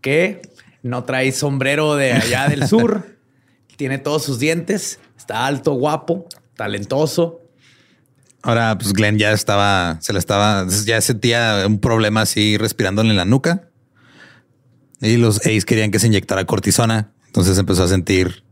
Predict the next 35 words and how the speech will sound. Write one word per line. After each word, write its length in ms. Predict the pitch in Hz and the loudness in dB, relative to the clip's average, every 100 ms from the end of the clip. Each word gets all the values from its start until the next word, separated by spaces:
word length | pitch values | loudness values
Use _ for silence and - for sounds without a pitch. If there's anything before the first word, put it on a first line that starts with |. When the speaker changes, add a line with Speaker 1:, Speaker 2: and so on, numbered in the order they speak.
| _ _ _ _ _ - | _ _ _ _ _ -6
Speaker 2:
más 280 | 101 92 | -2 0
incómodo 320 | 101 92 98 90 | 0 0 0 0
todavía 300 | 90 92 85 | 2 2 0
porque, 180 | 82 | -4
pues, 140 | - - | -10 -14
ya 140 | - | -16
que 140 | - 90 | -8 -6
lo 100 | 92 | -2
querían, 580 | - 80 85 82 76 - _ _ _ _ - | -2 -2 -2 -4 -6 -8 _ _ _ _ -10
pues, 120 | 113 131 | -4 0
lo 80 | |
querían 280 | 180 180 185 | 0 2 2
drogar 280 | 185 190 190 | 2 2 2
básicamente 440 | 185 202 156 160 | 2 2 0 0
para 360 | 156 143 117 95 104 107 120 | 0 0 0 0 -2 -2 -4
<laughs> 220 | - - 110 | -8 -10 -2
da-, 300 | 104 98 92 | 2 2 0
que 180 | 110 | -2
fu-, 220 | 92 - 95 | -4 -8 -10
jugara 440 | - 143 123 117 | -2 2 2 2
mejor. 460 | 127 - 131 - - _ _ _ _ _ - | 0 0 -2 -4 -14 _ _ _ _ _ 0
Y 100 | 107 | 2
él 80 | |
no 100 | 131 | 2
quería, 260 | 123 147 180 | 2 0 0
así 140 | 143 | -2
que 100 | 127 | -2
decidió 320 | 131 117 104 104 | 0 0 2 2
retirarse 480 | 117 117 98 92 | 0 0 0 0
antes 180 | 110 98 | -2 0
de 60 | 98 | -2
que 100 | 107 | -2
terminara 360 | 95 92 82 | -2 -2 -2
la 100 | 85 | -4
temporada. 440 | 80 85 104 98 | -4 -4 -4 -6